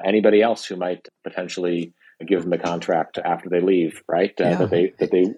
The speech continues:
Speaker 1: that they won't, they won't discharge their duties in the way you hope they would because they're thinking about those post-government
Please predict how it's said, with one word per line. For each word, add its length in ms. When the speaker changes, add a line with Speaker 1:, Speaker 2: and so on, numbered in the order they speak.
Speaker 1:
that 100
they 80
won't, 360
they 80
won't 140
discharge 380
their 100
duties 400
in 80
the 60
way 100
you 120
hope 180
they 100
would 240
because 380
they're 300
thinking 240
about 300
those 180
post-government 840